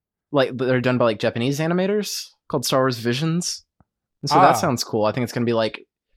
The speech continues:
Speaker 1: like, retellings of, like, moments from the movies. And then, uh, something about droids that's animated.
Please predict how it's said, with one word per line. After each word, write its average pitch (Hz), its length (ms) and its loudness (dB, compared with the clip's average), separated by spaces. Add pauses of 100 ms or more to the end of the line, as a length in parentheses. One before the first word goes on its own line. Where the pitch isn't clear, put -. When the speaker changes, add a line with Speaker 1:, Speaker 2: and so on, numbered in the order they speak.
(400)
Speaker 1:
like, 113 200 -2
retellings 113 720 -2
of, 110 120 -6
like, 113 160 -2
moments 110 340 -4
from 120 160 -4
the 110 60 -4
movies. 110 680 -6 (600)
And 117 180 -2
then, 117 280 0
uh, 107 420 -4 (1400)
something 143 300 -2
about 139 200 2
droids 120 600 -2
that's 120 180 -10
animated. 117 520 2